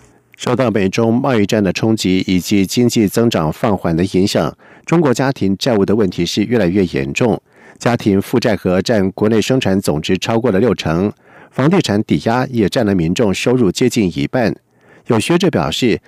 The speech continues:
在近几年，中国官方一直鼓励民众投资房地产，不少的城市已经出现供过于求的局面。再加上美中贸易战使得经济放缓，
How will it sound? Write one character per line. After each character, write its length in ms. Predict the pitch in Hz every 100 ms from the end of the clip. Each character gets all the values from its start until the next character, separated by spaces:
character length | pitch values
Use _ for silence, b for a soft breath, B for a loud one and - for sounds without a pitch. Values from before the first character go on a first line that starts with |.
| b
在 140 | - 135
近 200 | - 160
几 140 | -
年， 260 | 85 85 98
中 180 | - 127
国 80 | 101
官 200 | 113 113
方 220 | 120 123
一 160 | - 170
直 160 | 127 104
鼓 160 | 92
励 140 | 98 95
民 180 | 80
众 240 | 95 104 87
投 180 | - 95
资 220 | - 127
房 180 | 95 95
地 140 | 143
产， 340 | - 82 60 - B B -
不 120 | 175
少 160 | 127
的 100 | 87
城 200 | 92 76
市 320 | 82 - 101 76 B B
已 60 | 110
经 180 | 110 110
出 180 | - 107
现 240 | 127 95
供 200 | - 139
过 200 | 139 131
于 160 | 85 95
求 200 | - 90
的 120 | 101
局 180 | 92 67
面。 320 | 87 117 78 _ B B B
再 100 | -
加 140 | 123 113
上 240 | 123 104
美 160 | 95 85
中 200 | 113 123
贸 180 | 139
易 100 | 110
战 200 | 95 110
使 180 | 92 92
得 120 | 123
经 160 | - 127
济 140 | 123
放 180 | 107 139
缓， 360 | 110 92 67